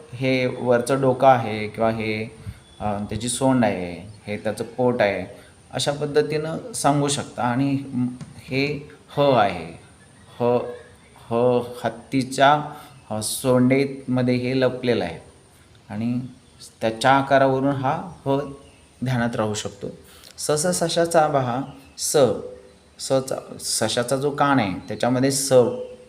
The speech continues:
बसवलेला आहे आणि मग स, स, सशाचा. स, हे काढल्या काढल्या हे सशाचा कान आहे,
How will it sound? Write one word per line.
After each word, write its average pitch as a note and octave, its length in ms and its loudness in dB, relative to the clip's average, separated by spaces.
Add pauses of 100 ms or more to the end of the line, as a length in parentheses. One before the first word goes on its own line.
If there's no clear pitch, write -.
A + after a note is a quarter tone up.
(180)
बसवलेला G2+ 460 -2
आहे A#2 100 -8 (480)
आणि A2 380 -4 (160)
मग A#2+ 240 -2
स, C3+ 160 -4
स, A#2+ 180 0 (520)
सशाचा. A2 600 -4 (920)
स, - 240 -8 (120)
हे C3 200 -2 (680)
काढल्या B2+ 340 4
काढल्या D#3+ 340 2
हे D3 200 -2
सशाचा D3+ 420 0
कान D3 340 6
आहे, A#2 420 -2